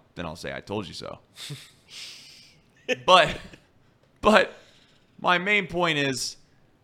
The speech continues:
I'm not a hundred percent sold on the Chiefs. In fact, I would sit here and tell you right now with a straight face that I could see the Chiefs not making the playoffs.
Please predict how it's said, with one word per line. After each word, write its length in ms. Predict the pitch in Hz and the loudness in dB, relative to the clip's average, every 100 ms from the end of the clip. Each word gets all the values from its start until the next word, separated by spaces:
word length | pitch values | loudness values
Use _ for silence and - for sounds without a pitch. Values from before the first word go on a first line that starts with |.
| _ | _
I'm 220 | 151 190 196 | 4 6 6
not 180 | 180 | 6
a 40 | 165 | 6
hundred 260 | 160 156 | 2 0
percent 260 | 127 147 135 | -6 -10 -8
sold 240 | - 139 | -2 -2
on 40 | 127 | -2
the 60 | |
Chiefs. 360 | 120 131 131 117 | -4 -4 -4 -6
In 60 | 110 | -2
fact, 320 | 135 131 127 | 2 2 2
I 120 | 127 | 0
would 80 | 117 | -2
sit 160 | 127 | -6
here 100 | 117 | -8
and 100 | 110 | -8
tell 140 | 101 110 | -4 -4
you 140 | 104 | -2
right 180 | 107 98 | -2 -2
now 160 | 104 104 | -4 -6
with 120 | 92 | -8
a 20 | |
straight 320 | - 110 98 | -8 -6 -6
face 260 | - 104 101 | -6 -6 -6
that 80 | 87 | -8
I 80 | |
could 160 | 85 - | -10 -12
see 140 | 127 | -12
the 100 | 120 | -12
Chiefs 300 | 101 110 98 | -10 -12 -10
not 160 | 101 90 | -8 -8
making 240 | 85 - - | -10 -14 -14
the 80 | 90 | -10
playoffs. 480 | 64 - - - | -10 -12 -18 -20